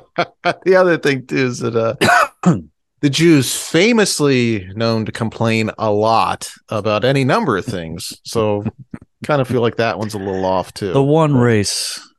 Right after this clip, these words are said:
Speaker 2: you're gonna say, "Oh, you don't hear them complaining."
Speaker 1: <laughs>
Speaker 2: Like,
Speaker 1: Like,
Speaker 2: "Oh,
Speaker 1: um,
Speaker 2: really?"
Speaker 1: <laughs>
Speaker 2: Mm.
Speaker 1: actually,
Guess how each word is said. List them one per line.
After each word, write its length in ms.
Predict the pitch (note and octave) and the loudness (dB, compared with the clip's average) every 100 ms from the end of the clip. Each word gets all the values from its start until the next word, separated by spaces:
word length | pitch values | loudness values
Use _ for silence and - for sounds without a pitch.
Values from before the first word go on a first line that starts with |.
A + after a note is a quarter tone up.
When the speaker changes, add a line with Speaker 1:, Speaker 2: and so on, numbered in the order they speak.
| _ _ | _ _
Speaker 2:
you're 140 | - G#2 | -6 -2
gonna 180 | G2 | -2
say, 200 | F#2 G2 F#2 | -2 -2 0
"Oh, 120 | A#2+ | 2
you 80 | A#2 | 2
don't 160 | A2 | 2
hear 200 | G#2+ A2+ | 2 2
them 240 | G2 A2+ B2+ | 2 0 0
complaining." 540 | G#2 F#2 F#2+ F2+ F2+ | -2 -4 -4 -4 -2
Speaker 1:
<laughs> 20 | |
Speaker 2:
Like, 220 | F#2+ F2 | -2 0
Speaker 1:
Like, 300 | A#3+ F#3+ G#3+ A3+ | 0 2 2 2
Speaker 2:
"Oh, 480 | G3 C#4 D#4+ F4 | 0 2 4 2
Speaker 1:
um, 160 | F4+ - | 0 -2
Speaker 2:
really?" 440 | G#2 G#2+ A#2+ C3 | 0 0 0 2
Speaker 1:
<laughs> 60 | C#3+ - A2 - | 0 -2 -4 -2
Speaker 2:
Mm. 440 | D3 D3+ D3+ C#3+ | 0 2 2 2
Speaker 1:
actually, 840 | C#3+ - C4+ - _ _ - G#2 | 0 -2 -6 -6 _ _ -20 -20